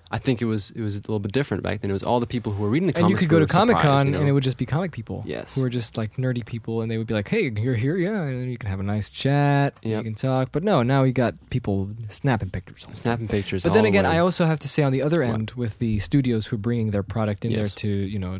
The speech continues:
Speaker 2: to reveal, I feel like they are also being a little bit too, uh, secretive about their things.
Speaker 1: Mm-hmm.
Speaker 2: Because what's the point of having this exclusive, for example, the Humpin', the Hobbit trailer
Speaker 1: Mm-hmm.
Speaker 2: that came out, and the,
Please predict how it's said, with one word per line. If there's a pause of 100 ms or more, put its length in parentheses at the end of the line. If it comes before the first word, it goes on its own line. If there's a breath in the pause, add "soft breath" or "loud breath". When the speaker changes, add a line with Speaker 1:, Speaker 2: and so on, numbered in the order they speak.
Speaker 2:
to
reveal, (1000)
I
feel
like
they
are
also
being
a
little
bit
too,
uh,
secretive
about
their
things.
Speaker 1:
Mm-hmm. (540 loud breath)
Speaker 2:
Because
what's
the
point
of
having
this
exclusive,
for
example,
the
Humpin',
the
Hobbit
trailer
Speaker 1:
Mm-hmm.
Speaker 2:
that
came
out,
and
the,